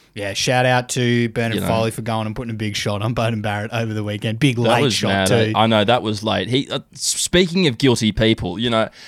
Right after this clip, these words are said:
Speaker 2: I know Iceman. I've, I've had a couple beers with him, and, and look, I, I can see in his eyes that he had zero fucking interest in charging that ball down.
Speaker 1: <laughs>
Speaker 2: None. He made sure he, he got his fucking hip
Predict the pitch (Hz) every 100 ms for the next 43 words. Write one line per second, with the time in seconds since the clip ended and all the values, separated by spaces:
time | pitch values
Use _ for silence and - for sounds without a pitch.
0 | - _ _ - 127 147 156 131 110 -
1 | 95 85 87 85 101 95 101 107 110 113
2 | 113 107 98 98 98 92 87 87 92 92
3 | 90 90 104 110 104 - 110 - 120 139
4 | 117 - 151 147 143 - - 127 117 104
5 | 104 107 104 104 104 117 117 113 110 107
6 | 110 135 143 127 120 - 113 113 107 107
7 | - 101 - 98 110 95 98 98 90 101
8 | 90 87 85 90 101 - - - - 131
9 | 131 123 92 85 80 110 147 147 139 123
10 | - 123 120 123 127 117 107 113 110 117
11 | 117 - 110 101 - 113 110 95 92 139